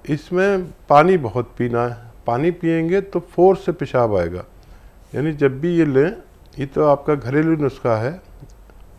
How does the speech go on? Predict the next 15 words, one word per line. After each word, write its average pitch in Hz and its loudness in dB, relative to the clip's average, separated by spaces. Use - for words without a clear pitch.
और 107 -4
जब 131 -4
भी 175 -4
ये 165 2
आप 135 2
पिएं 123 -6
तो 117 -6
पानी 139 -4
खूब 139 -6
ज़्यादा 101 0
पिएं, 92 -8
तीन 165 0
गिलास 120 0
पानी 87 -4
पिएं। 82 -12